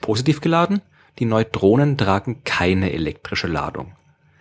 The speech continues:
Die Anzahl der Protonen, die bestimmt,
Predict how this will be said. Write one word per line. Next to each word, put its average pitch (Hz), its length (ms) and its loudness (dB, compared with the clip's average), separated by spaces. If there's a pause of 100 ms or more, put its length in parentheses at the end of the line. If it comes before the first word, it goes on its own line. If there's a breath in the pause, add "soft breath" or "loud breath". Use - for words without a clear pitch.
(160 soft breath)
Die 101 100 0
Anzahl 135 540 0
der 92 120 -4
Protonen, 123 760 2
die 147 140 -2
bestimmt, 170 680 0